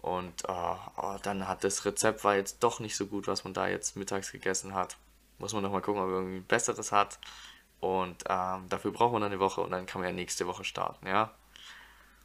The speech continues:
Und das Problem ist, die meisten Leute fangen einfach nicht an, ja. Das heißt, die Message ist einfach hier,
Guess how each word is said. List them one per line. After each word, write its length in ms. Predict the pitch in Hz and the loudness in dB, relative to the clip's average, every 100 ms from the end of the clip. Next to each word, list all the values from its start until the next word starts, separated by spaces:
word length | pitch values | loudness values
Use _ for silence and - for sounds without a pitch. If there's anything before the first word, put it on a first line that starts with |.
| - - | -20 -10
Und 600 | 90 92 92 90 - - | -4 0 0 -2 -10 -14
das 120 | - - | -12 -8
Problem 360 | 98 104 123 | 2 6 6
ist, 180 | 120 - | 6 0
die 40 | |
meisten 320 | 101 95 95 92 | 0 0 0 -2
Leute 260 | 90 98 | -2 -2
fangen 180 | - 92 | -8 -8
einfach 240 | 90 95 | -8 -8
nicht 220 | 92 95 - | -10 0 4
an, 240 | 131 143 - _ - | 4 0 -10 _ -2
ja. 280 | 95 113 - - - - - - - - - - - | 4 4 2 -18 -20 -20 -20 -20 -20 -18 -16 -16 -16
Das 120 | - - | -2 6
heißt, 340 | 104 101 - | 6 6 -2
die 80 | 95 | -2
Message 460 | 98 98 - - | 0 0 -2 -12
ist 120 | 92 - | -10 -2
einfach 380 | 92 92 - 90 | -2 -2 -4 -2
hier, 300 | 92 90 | 0 0